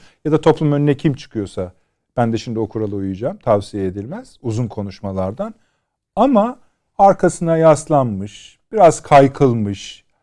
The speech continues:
e, önünde fazla bir şey olmayan bir masa ve bir seri telefon.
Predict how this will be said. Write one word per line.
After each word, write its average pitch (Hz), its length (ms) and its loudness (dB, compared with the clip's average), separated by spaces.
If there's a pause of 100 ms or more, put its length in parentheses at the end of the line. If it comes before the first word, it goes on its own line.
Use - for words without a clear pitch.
(440)
e, 175 60 -4
önünde 190 560 2
fazla 165 400 6
bir 147 40 -2
şey 165 180 2
olmayan 113 500 4
bir 139 100 4
masa 135 360 2
ve 113 160 0
bir 120 60 -2
seri 107 360 -4
telefon. 95 520 -10